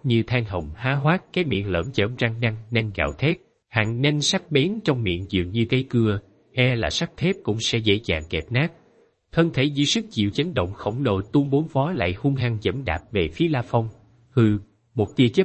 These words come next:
đen chợt lóe trước người La Phong. Vèo, một tia chớp đen chợt lóe trước người La Phong. Một đạo hắc quang từ cự ly gần trong khoảnh khắc bắn nhanh vào trong miệng của thị huyết thản khắc đang há to như chậu sành, rồi sau đó ụt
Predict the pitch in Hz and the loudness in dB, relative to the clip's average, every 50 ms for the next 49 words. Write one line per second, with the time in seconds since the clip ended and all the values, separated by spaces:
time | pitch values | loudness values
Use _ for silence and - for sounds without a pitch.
0 | 185 - 117 107 104 98 98 - 107 98 - - 101 101 110 139 156 - - 196 | 2 2 2 2 2 2 0 -2 -2 -2 -2 0 0 0 0 0 0 0 0 0
1 | 185 - 92 82 80 95 107 107 - - 113 110 107 107 - - _ _ _ _ | 0 0 0 0 0 0 -2 -4 -2 0 0 0 0 -4 -10 -16 _ _ _ _
2 | _ - 101 95 90 87 80 69 - - _ _ _ _ - 92 85 - - 107 | _ -2 2 2 4 2 2 -2 -6 -12 _ _ _ _ -4 -4 -4 0 0 0
3 | 90 - - - 147 147 131 110 101 90 80 - - 85 71 - - 85 80 87 | 0 2 2 0 -2 0 0 0 0 -2 -4 -6 -4 -4 -4 -4 -4 -4 -2 -2
4 | 113 139 - - 147 151 - 85 76 69 71 101 - - 98 90 80 80 95 - | -2 -2 -2 -2 -2 -2 -2 -4 -2 -2 -4 -4 -2 -2 -2 -2 -2 -4 -10 -16
5 | _ _ _ - 139 151 131 123 117 117 123 135 190 190 - - 143 131 131 135 | _ _ _ 0 0 0 2 2 2 2 2 2 -2 -2 0 2 2 2 2 -2
6 | 127 - 110 110 104 - - 104 110 135 143 143 147 151 151 127 - 101 98 95 | -2 2 2 2 2 2 2 2 2 2 2 2 2 2 2 2 2 2 0 0
7 | 98 - 139 131 - - 110 117 - 175 175 175 - 165 151 165 196 196 139 123 | 0 -2 -2 -2 -2 -2 -4 -2 -2 -2 -4 -2 -2 -2 -2 -2 -2 0 0 0
8 | 120 123 113 - 104 101 101 95 - - 131 127 120 92 87 87 95 101 - 139 | 0 0 -2 -2 -2 0 0 0 0 -2 -2 0 0 0 0 -2 -2 -2 -2 -2
9 | - 92 87 104 165 180 175 - - 104 120 120 - 170 185 - - 127 120 117 | 0 -2 0 2 2 0 0 0 -4 -4 -4 -2 -4 -4 -4 -4 -2 -2 0 0
10 | 113 123 147 151 - 120 117 117 117 110 117 117 117 113 107 - 92 87 87 - | 0 0 -2 -2 0 0 0 2 0 0 0 0 0 0 0 0 0 -2 0 0
11 | - 87 80 76 76 - _ _ _ _ _ _ - 117 123 - - 156 143 - | -2 -4 -4 -6 -12 -18 _ _ _ _ _ _ 0 2 2 2 0 -2 -2 -2
12 | 143 175 196 - 117 | -2 -2 -2 -2 -2